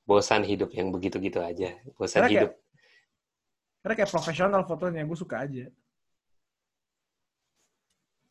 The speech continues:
Speaker 1: Ya, tapi kan ini kan ada yang kayak gue nih yang contohnya teriak. Berarti kan ada kayak segi nggak seriusnya kan.
Speaker 2: Iya, iya.
Speaker 1: Ada yang si Junar ini kan lagi senyum. Berarti kayak,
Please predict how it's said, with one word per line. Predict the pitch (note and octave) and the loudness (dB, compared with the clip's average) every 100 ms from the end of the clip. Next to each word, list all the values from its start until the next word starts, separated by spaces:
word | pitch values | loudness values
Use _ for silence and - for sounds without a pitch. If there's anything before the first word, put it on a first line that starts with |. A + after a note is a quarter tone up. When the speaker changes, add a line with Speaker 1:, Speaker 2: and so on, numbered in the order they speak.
| _ _ _ _ _ _ _ _ _ _ _ _ | _ _ _ _ _ _ _ _ _ _ _ _
Speaker 1:
Ya, | A#2 | 2
tapi | A#2 C#3 | 4 4
kan | F3 | 6
ini | F3 F3 | 6 2
kan | G3 | 0
ada | F#3 B2 | -2 0
yang | A2+ G#2+ | 0 0
kayak | - A2 G#2+ - _ | 0 0 -2 -10 _
gue | - A2 A#2 | -6 2 4
nih | B2+ A#2 | 4 2
yang | G2+ | -2
contohnya | G#2 G#2 A2 G#2+ | -4 -4 -2 -2
teriak. | G#2+ G2+ - - | 0 0 0 -4
Berarti | G#2 G#2 | -2 -2
kan | F3+ E3 | 0 0
ada | A#2+ | 0
kayak | A2+ G#2 - | 0 -2 -4
segi | - A2+ G#2 | -8 -6 -4
nggak | G2+ G2 | -2 -4
seriusnya | G2+ G2+ G2+ A2+ G#2+ | -4 -6 -4 -4 -2
kan. | F#2+ F2+ F#2+ - | -2 -2 -6 -14
Speaker 2:
Iya, | A2+ A#2+ A#2+ | -16 -14 -10
iya. | A2+ | -4
Speaker 1:
Ada | G2+ | 0
yang | G#2 G2+ | 0 0
si | A2 G2+ G2+ G#2+ | 0 -2 -4 -8
Junar | F#2+ G2+ G2 G2 | -10 -4 -2 0
ini | G#2 | 0
kan | A#2 B2+ | 0 -2
lagi | A2 | -4
senyum. | G2 G2 G2 F#2+ | -8 -8 -6 -4
Berarti | F#2+ F#2 A#2 | -2 -2 0
kayak, | G#2+ G#2 - | 2 2 0